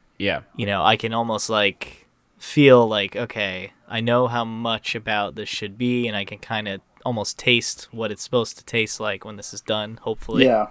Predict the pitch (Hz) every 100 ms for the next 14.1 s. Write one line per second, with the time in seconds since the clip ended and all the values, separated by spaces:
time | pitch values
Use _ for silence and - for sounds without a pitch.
0 | - - - - 113 90 82 117 - -
1 | 160 - _ - - - 190 190 - -
2 | 123 131 123 120 147 123 139 127 123 -
3 | 120 123 165 151 110 107 104 104 101 113
4 | 110 107 104 104 _ _ _ _ _ _
5 | _ _ _ _ 120 117 120 117 113 110
6 | 110 107 117 110 104 104 - 107 104 -
7 | 117 110 101 101 98 101 101 98 101 101
8 | 104 104 107 - - - 113 110 104 107
9 | 104 104 101 92 104 104 101 98 95 92
10 | 87 - _ _ _ _ _ _ 135 139
11 | 131 117 107 110 - 131 120 110 104 98
12 | 98 98 107 95 95 107 98 - 107 98
13 | 92 98 - - 73 67 - 76 - -
14 | 60